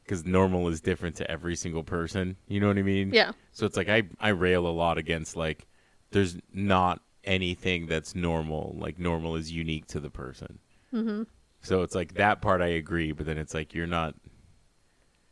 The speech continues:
Speaker 1: you're not exceptionally different. Like you said, these are just people that are trying to make it through their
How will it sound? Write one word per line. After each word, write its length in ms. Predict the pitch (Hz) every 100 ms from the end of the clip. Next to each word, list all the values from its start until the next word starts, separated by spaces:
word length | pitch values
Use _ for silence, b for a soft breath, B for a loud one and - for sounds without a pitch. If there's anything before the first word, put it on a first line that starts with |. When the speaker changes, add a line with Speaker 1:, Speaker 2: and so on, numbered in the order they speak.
| _ _ _ _ -
Speaker 1:
you're 280 | 98 98 110
not 220 | 110 107
exceptionally 960 | 101 - - 95 - - 101 90 85 85
different. 560 | 80 92 - 80 71 -
Like 200 | 78 87
you 120 | 85
said, 320 | - 69 69 85 -
these 220 | 82 78
are 80 | 80
just 220 | 78 -
people 280 | 90 - 80
that 120 | 76
are 60 | 78
trying 240 | - 78
to 40 | 78
make 220 | 78 78
it 100 | 80
through 120 | 85
their 180 | 80